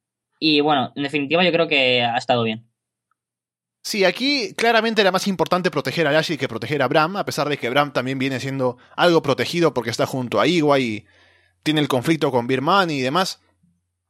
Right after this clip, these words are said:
Speaker 2: Pero la prioridad aquí era proteger a Lashley porque está en camino a ese combate final con Kurt Angle y él está hablando, haciendo promos interesantes, tiene a Raquel también que no apareció hoy, pero seguramente aparecerá luego. Así que eso, y mejor así,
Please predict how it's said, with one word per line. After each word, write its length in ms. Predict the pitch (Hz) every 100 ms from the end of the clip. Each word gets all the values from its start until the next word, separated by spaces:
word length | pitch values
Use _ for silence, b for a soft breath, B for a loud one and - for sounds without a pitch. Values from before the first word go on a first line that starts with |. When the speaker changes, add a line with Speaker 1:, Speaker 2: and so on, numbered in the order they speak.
| _ -
Speaker 2:
Pero 180 | 202
la 160 | 202 202
prioridad 400 | 208 208 220 220
aquí 420 | 170 185 202 208 -
era 420 | 143 135 123 -
proteger 320 | 127 123 160
a 40 | 127
Lashley 260 | 123 165
porque 160 | 156 123
está 120 | 160
en 60 | 139
camino 260 | 139 156
a 20 |
ese 120 | 135 147
combate 320 | 135 151 147
final 260 | 147 147
con 140 | 151 135
Kurt 180 | 156 180
Angle 320 | 156 165 180 b b b b
y 240 | - 139 127
él 160 | 147
está 220 | 139 147
hablando, 560 | 139 147 156 151 135 123
haciendo 340 | 117 151 139
promos 480 | 156 156 151 143 123
interesantes, 760 | 127 123 123 - 208 202 180 156
tiene 180 | 147 139
a 60 |
Raquel 360 | 120 110 170 156
también 260 | 131 139
que 220 | 131 117 b b b b b
no 100 | 165
apareció 380 | 175 160 131 175
hoy, 100 | 196
pero 160 | 160 123
seguramente 400 | 139 143 147 131
aparecerá 420 | 123 110 131 143
luego. 360 | 190 180 190 b b b -
Así 180 | 185 247
que 140 | 185
eso, 240 | 147 185 b b b -
y 100 | 175
mejor 280 | 165 240
así, 340 | 233 - 214